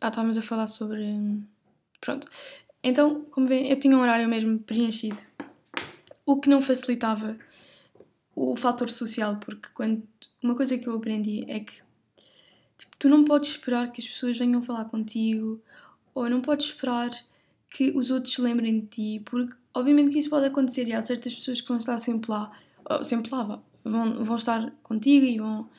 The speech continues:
lembrar-se de ti. Mas tu tens de ir em busca do fator social, tipo, tu tens de falar com as pessoas, tens de mandar mensagens, tens, tipo, tens de te pôr, tipo, lá, estão a ver? Tem,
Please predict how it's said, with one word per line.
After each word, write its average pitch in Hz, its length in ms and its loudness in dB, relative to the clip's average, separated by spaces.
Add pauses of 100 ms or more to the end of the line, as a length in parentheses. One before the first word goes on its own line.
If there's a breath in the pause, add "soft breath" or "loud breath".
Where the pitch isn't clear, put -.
(340 soft breath)
lembrar-se 226 480 2
de - 60 -20
ti. 214 220 -6 (480 soft breath)
Mas - 420 0
tu 277 200 4
tens 262 220 4
de 233 180 0
ir 240 280 2
em 233 180 2
busca 214 480 -6 (180)
do 226 120 0
fator 214 360 -2
social, 226 320 -8
tipo, 208 240 -10
tu 269 240 2
tens 254 240 2
de - 80 -4
falar 220 320 0
com 220 100 -6
as 220 80 -6
pessoas, 208 440 -4 (460 loud breath)
tens 247 240 4
de 214 60 0
mandar 226 260 4
mensagens, 208 640 -2
tens, 220 320 -2
tipo, - 240 -10 (760 soft breath)
tens 277 260 8
de - 80 -8
te - 240 -12
pôr, 262 280 2 (480)
tipo, - 260 -8
lá, 214 140 2
estão 214 200 -4
a - 20 0
ver? 214 300 -2
Tem, 226 400 -4